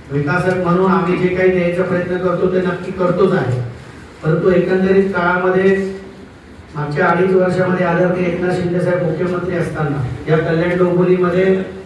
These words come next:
अनेक विकासाचे प्रकल्प आम्ही या ठिकाणी त्यांच्या मागे लागून या ठिकाणचे सर्व आमदार असतील, खासदार असतील, त्यांनी सुद्धा प्रयत्न करून ते कामं जास्तीत जास्त मंजूर करून या कल्याण डोंबिवलीचा विकास ठाण्याच्या,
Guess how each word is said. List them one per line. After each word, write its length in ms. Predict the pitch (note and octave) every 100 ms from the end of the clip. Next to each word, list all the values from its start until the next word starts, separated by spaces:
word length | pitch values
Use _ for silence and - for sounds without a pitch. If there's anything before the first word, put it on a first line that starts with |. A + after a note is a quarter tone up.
| -
अनेक 280 | D#3+ G3 G3
विकासाचे 520 | F3+ F3+ F#3 F#3 F#3
प्रकल्प 520 | F#3 E3+ E3+ F#3 F3+
आम्ही 300 | F#3 E3+ F3
या 100 | F3
ठिकाणी 540 | F3 E3+ E3+ F3 F3+ F3+ - - - - -
त्यांच्या 300 | D#3 F3+ F3+
मागे 360 | E3 E3 F3+
लागून 400 | E3+ E3+ F3 F3 - - - - - - - D3
या 120 | D3 E3+ E3+
ठिकाणचे 420 | E3+ F3+ F3 F3
सर्व 280 | F3+ F3 F3+
आमदार 360 | F3+ E3 F3+
असतील, 400 | E3+ - F3+ F3+
खासदार 280 | D3 D3+ D#3
असतील, 340 | E3+ - F3 E3+
त्यांनी 260 | E3 F3
सुद्धा 260 | E3 F3 F3+
प्रयत्न 380 | E3+ E3 - - -
करून 340 | F#3 F#3 - - - - - - -
ते 120 | F#3
कामं 320 | F#3 F3+ F3+
जास्तीत 360 | F3+ D#3+ C#3 F#3 F#3
जास्त 280 | E3+ - F3+
मंजूर 380 | E3+ D#3+ F3+ E3+
करून 340 | E3+ F#3 G3 F#3+ - - - -
या 100 | F3 -
कल्याण 320 | F3 F3+ G3+
डोंबिवलीचा 460 | G3 F#3 F#3 F#3 F3+
विकास 400 | E3 D3+ F3+ F3+ - -
ठाण्याच्या, 420 | D3 D3+ F3 F3+